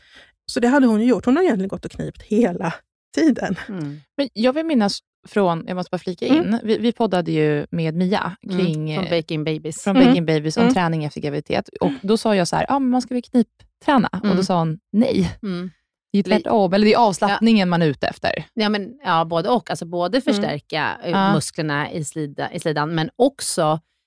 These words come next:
Speaker 2: att lära sig slappna av.
Speaker 3: Ja.
Speaker 2: För det är
Speaker 3: Och det var
Speaker 2: jättestort
Speaker 3: väl det
Speaker 2: problem.
Speaker 3: som var poängen, eller liksom, det är väl det man är ute efter, eller? Nej?
Speaker 2: Nej, alltså,
Speaker 3: Minns
Speaker 2: bå-,
Speaker 3: jag fel?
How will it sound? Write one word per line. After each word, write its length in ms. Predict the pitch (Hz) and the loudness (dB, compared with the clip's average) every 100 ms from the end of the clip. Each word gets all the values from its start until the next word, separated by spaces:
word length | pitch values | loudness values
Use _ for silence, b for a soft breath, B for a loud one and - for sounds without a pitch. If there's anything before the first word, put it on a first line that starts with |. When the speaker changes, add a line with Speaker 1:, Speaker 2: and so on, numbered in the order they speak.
| _ _ 170 | _ _ -6
Speaker 2:
att 140 | - | -2
lära 200 | 165 147 | -2 -2
sig 120 | 156 | -4
slappna 340 | - 165 196 190 | -6 -4 -2 -2
av. 200 | - 165 | -2 -4
Speaker 3:
Ja. 80 | 202 | 4
Speaker 2:
För 160 | 214 208 | 4 4
det 60 | |
är 200 | 170 160 | 2 0
Speaker 3:
Och 40 | 151 | -2
det 80 | 180 | 2
var 80 | 214 | 4
Speaker 2:
jättestort 320 | 254 240 277 | 4 6 6
Speaker 3:
väl 120 | 240 233 | 6 6
det 80 | |
Speaker 2:
problem. 120 | 285 262 | 4 4
Speaker 3:
som 120 | 151 190 | 2 0
var 80 | |
poängen, 560 | 165 233 226 120 - - | 0 2 2 0 -4 -2
eller 120 | 190 | 2
liksom, 320 | 180 - 160 | 2 0 -2
det 60 | 160 | 0
är 20 | |
väl 80 | 175 | 0
det 80 | 185 | 2
man 100 | 175 | 0
är 40 | |
ute 180 | 165 - | -2 -2
efter, 180 | 262 - | -2 -2
eller? 100 | - | 2
Nej? 180 | 202 269 | 2 2
Speaker 2:
Nej, 140 | 185 180 | -2 -4
alltså, 160 | 202 214 | -2 4
Speaker 3:
Minns 140 | 214 | 4
Speaker 2:
bå-, 40 | 208 | 4
Speaker 3:
jag 80 | |
fel? 120 | 208 | 0